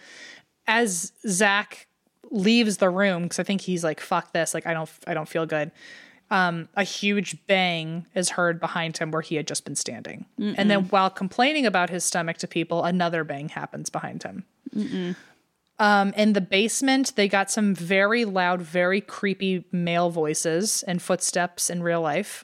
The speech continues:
Speaker 1: or, like, in real time. They were able to hear that. And probably the creepiest part to me of all of Ghost Adventures or any of the shows that I saw about the Missouri State Penitentiary was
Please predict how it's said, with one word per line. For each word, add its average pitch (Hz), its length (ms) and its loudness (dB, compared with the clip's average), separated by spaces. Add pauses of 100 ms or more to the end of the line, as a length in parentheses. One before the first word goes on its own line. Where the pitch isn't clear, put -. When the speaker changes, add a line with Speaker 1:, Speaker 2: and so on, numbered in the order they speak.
Speaker 1:
or, 180 60 -2
like, 165 120 -4
in 165 140 -4
real 170 260 2
time. 165 440 -2
They 170 80 0
were 165 80 0
able 165 160 -4
to 160 60 -4
hear 165 140 -2
that. 175 300 -2 (920)
And 190 680 2 (960)
probably 330 480 4
the 208 140 -2
creepiest 226 440 2
part 196 200 2
to - 120 -4
me 185 260 0
of 175 180 0 (600)
all 220 300 6
of 196 120 2
Ghost 196 240 2
Adventures 175 540 0
or 180 100 2
any 202 280 2
of 175 140 2
the 180 80 -2
shows 175 320 2
that 170 100 -2
I 160 80 0
saw 170 380 2
about 175 240 -2
the - 40 -6
Missouri 180 300 0
State 180 160 -2
Penitentiary 190 640 0 (480)
was 180 640 4